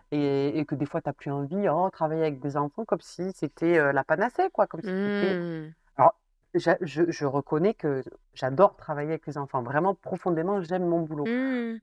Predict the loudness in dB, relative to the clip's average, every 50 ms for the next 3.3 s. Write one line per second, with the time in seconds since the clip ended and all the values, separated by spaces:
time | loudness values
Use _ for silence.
0 | _ _ -2 2 4 6 6 8 6 6 6 4 2 0 0 0 0 0 0 0
1 | -2 -2 -2 0 0 0 0 -2 -4 -4 -4 -4 -6 -4 -2 -2 -2 0 0 0
2 | 2 2 0 0 -2 -4 _ _ -20 -20 -20 -20 -20 _ _ _ -10 -8 -6 -6
3 | -6 -6 -6 -8 -10